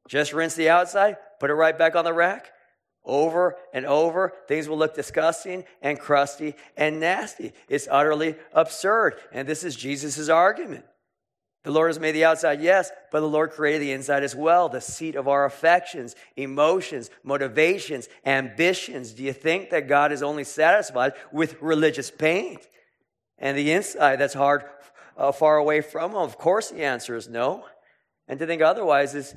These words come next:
is insane. Now, at this point and two thousand years later, it's always easy to throw stones at the Pharisees and, and therefore to distance ourselves from them as idiots and imbeciles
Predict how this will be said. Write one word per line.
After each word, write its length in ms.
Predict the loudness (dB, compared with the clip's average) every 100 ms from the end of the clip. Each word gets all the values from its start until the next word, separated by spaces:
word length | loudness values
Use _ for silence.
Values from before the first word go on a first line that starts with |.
| -18 -12
is 160 | -8
insane. 520 | -8 -6 -4 -2 -4
Now, 220 | 0 -2 -2 -10
at 240 | 0 0 2
this 280 | -2 -2 -4
point 280 | -2 -2 0
and 120 | -4
two 220 | -4 -2
thousand 320 | 2 2 2
years 240 | -4 -4 0
later, 260 | 0 0
it's 120 | 0 0
always 320 | 0 0 -4
easy 260 | -6 -6
to 160 | -6 -6 -8 -8
throw 300 | 2 2 2
stones 400 | -4 -6 -4 -6
at 80 |
the 80 | -6
Pharisees 760 | -2 0 2 -2 -6 -8 -8 -8
and, 140 | -12 -14 -14
and 120 | -4
therefore 320 | 0 2 0 -2
to 140 | -4
distance 420 | -2 -4 -2 -2
ourselves 460 | 0 0 2 0 0
from 320 | -4 -4 -2
them 240 | -2 -2
as 180 | -4 -8 -12 -4
idiots 420 | -2 0 -2 -4 -10 -8
and 140 | -6
imbeciles 640 | -2 -2 -2 -4 -2 -2